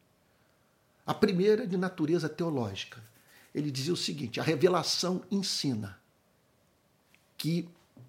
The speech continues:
o que veio a existir e que assumiu essa forma atual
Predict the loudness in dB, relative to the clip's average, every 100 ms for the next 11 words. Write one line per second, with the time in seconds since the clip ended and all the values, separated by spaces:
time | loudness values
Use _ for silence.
0 | -20 _ -16 -16 -16 -20 _ _ _ _
1 | _ _ _ _ -20 -8 -8 -6 -4 -4
2 | 2 6 6 4 2 2 2 0 -2 -4
3 | -10 -12 -20 -20 _ _ _ _ _ _
4 | _ _ -18 -2 -2 2 2 2 0 -2
5 | 0 0 0 0 -2 -6 -12 _ _ _
6 | _ _ _ _ _ _ _ _ _ _
7 | _ -8 -6 -6 -8 -10 -20 -20 -20 -18
8 | -10 -2 4 4 4 0 -2 -2 -4 -8
9 | _ _ _ _ -6 -6 -4 -4 -2 -2
10 | -4 -8